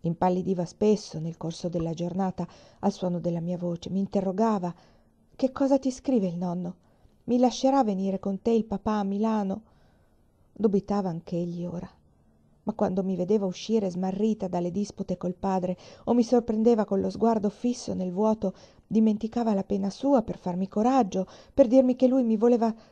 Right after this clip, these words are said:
tanto bene, che per lui sarei sempre esistita, io sola,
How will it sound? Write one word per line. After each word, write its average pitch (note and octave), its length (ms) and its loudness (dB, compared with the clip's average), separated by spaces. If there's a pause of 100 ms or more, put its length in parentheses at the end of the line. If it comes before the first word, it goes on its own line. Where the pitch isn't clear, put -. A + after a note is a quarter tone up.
(140)
tanto C#4 440 6
bene, F#3+ 400 0 (320)
che B3+ 100 4
per C4 280 8
lui C4 320 4
sarei A3 420 2
sempre A#3 560 2
esistita, F#3 580 -4
io C4 360 4
sola, A3 420 2